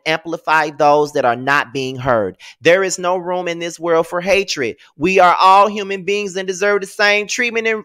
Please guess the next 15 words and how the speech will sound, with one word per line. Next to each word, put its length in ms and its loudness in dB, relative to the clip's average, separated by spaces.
of 160 4
respect 540 -2
and 300 0
dignity. 480 -4
Negative 420 -2
commentary 680 -4
rooted 340 -6
in 320 -6
prejudice 720 2
regarding 640 4
one's 340 0
race, 340 2
ethnicity, 760 -2
religion, 500 -2
sexuality, 1400 0